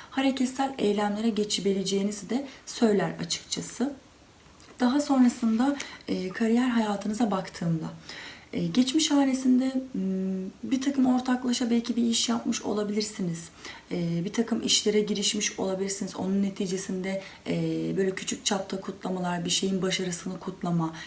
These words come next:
gibi konular gündeminizde olmuş olabilir. Ama dediğim gibi Temmuz ayı içerisinde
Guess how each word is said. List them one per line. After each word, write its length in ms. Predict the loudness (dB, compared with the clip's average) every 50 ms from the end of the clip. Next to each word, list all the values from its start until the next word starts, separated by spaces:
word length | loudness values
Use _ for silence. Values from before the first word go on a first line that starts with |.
| -16 -6 -2
gibi 300 | 0 2 4 4 4 2 0 -4 -16 -12 0
konular 420 | 4 6 6 6 6 4 4 2
gündeminizde 760 | 2 0 0 0 0 0 0 -2 -2 -2 -2 -4 -4 -4 -4 -4
olmuş 540 | -2 0 0 0 0 0 -2 -4 -6 -4 -2
olabilir. 480 | 0 0 0 0 0 2 2 0 0 -2 -8 -16 -8 -2
Ama 180 | 2 2 4 4
dediğim 340 | 4 2 2 4 6 6 4
gibi 280 | 4 0 0 -2 -2 -4 -6 -10 -14 -14 -6
Temmuz 340 | -4 0 0 2 2 4 4
ayı 160 | 4 6 6
içerisinde 800 | 4 2 2 0 0 0 0 0 -2 -2 -2 -2 -2 -2 -4 -6